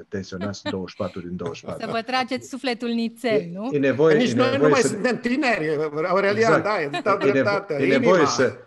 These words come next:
Speaker 1: e nevoie să, exact, să ne ocupăm de inimă, jucăm tenis, bem un pahar de vin, un pahar de rachiu,
Speaker 2: <laughs>
Speaker 1: facem, facem lucruri mai omenești. Să nu
Speaker 3: Domnilor,
Speaker 1: stăm lipiți.
Speaker 3: vedem. Peste o săptămână sau e adevărat că e posibil să nu avem rezultatul peste o săptămână și, uh, datorită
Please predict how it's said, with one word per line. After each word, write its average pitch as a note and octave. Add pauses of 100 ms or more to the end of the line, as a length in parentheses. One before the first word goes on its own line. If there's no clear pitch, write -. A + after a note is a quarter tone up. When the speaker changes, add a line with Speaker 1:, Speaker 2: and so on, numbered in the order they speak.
(100)
Speaker 1:
e -
nevoie C3
să, A#2+
exact, B2
să -
ne A2
ocupăm A#2
de G2+
inimă, B2+
jucăm A2
tenis, A2+
bem B2
un A2+
pahar A2
de G#2
vin, A2
un F#2+
pahar G#2+
de G#2+
rachiu, G2
Speaker 2:
<laughs> -
Speaker 1:
facem, A#2+ (100)
facem C#3
lucruri C3
mai A#2
omenești. A#2 (220)
Să -
nu -
Speaker 3:
Domnilor, B3+
Speaker 1:
stăm G#3+
lipiți. B3+
Speaker 3:
vedem. F#3 (360)
Peste B3+
o -
săptămână C4 (100)
sau D4
e C4
adevărat B3+
că B3+
e B3
posibil B3
să B3
nu A#3
avem A3+
rezultatul G#3+
peste G#3+
o G#3
săptămână G#3
și, G#3
uh, F#3
datorită A#3